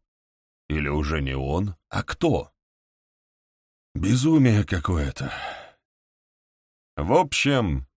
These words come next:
пару секунд поколебавшись, он принял решение не только отождествлять себя с Фрунзе,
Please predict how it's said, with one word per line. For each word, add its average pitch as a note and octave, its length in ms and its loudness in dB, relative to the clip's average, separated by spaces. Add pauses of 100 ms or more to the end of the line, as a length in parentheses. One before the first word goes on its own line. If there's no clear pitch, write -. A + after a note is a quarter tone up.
(280)
пару B2+ 300 4
секунд G#2 540 -2
поколебавшись, F2+ 1000 -2 (680)
он D3+ 240 4
принял D3+ 420 2
решение A#2 560 2
не G#2 140 0
только C3+ 400 0
отождествлять F#2+ 1000 -2
себя D2+ 300 -4
с - 80 -6
Фрунзе, D#2 640 -4